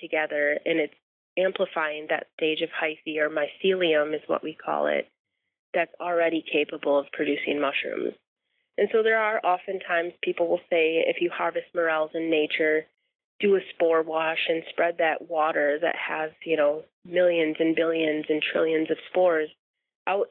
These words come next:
into an area where it could be good for morel growing or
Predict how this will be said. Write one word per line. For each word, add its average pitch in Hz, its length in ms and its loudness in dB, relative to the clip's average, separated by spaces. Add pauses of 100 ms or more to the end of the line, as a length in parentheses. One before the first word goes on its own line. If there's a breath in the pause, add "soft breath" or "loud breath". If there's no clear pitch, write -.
into 185 300 -6
an 165 140 0
area 160 640 0
where 156 500 0 (460)
it - 180 0 (120)
could 170 160 -8
be 156 380 -2 (420)
good 165 280 2
for 165 100 -6
morel 156 400 -2
growing 143 440 0
or 147 80 -4